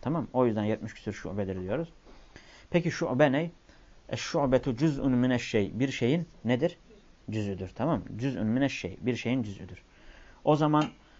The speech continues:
e, burada i-, iman yetmiş küsür şubedir dediğinde yetmiş küsür ne? Cüzdür. Tamam. Evet. Şimdi peki rükün var. Bizim elimizde ne var şimdi? Bak dikkat edelim.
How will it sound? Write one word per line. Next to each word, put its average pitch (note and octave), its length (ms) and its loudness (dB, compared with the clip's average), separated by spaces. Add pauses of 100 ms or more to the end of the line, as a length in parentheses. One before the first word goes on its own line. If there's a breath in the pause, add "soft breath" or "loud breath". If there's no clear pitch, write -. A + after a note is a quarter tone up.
(240 soft breath)
e, A2+ 560 4 (220)
burada B2 520 2 (240)
i-, A#2 100 -8 (120)
iman C3 380 4
yetmiş B2 380 2
küsür B2+ 260 -4
şubedir C3+ 440 0
dediğinde A#2+ 220 2
yetmiş C#3 300 0
küsür - 300 -4
ne? F3 160 4 (720)
Cüzdür. G#2 400 -4 (240)
Tamam. D#3 240 -4 (1500)
Evet. G#2+ 200 -4 (1600 loud breath)
Şimdi G3 260 0
peki G3+ 380 4 (300)
rükün D3 400 2
var. A#2+ 180 4 (220)
Bizim C3+ 200 0
elimizde C3+ 380 0
ne C3 120 2
var G2+ 140 0
şimdi? G2+ 280 -8
Bak - 180 -10
dikkat G#2+ 280 0
edelim. G#2+ 320 0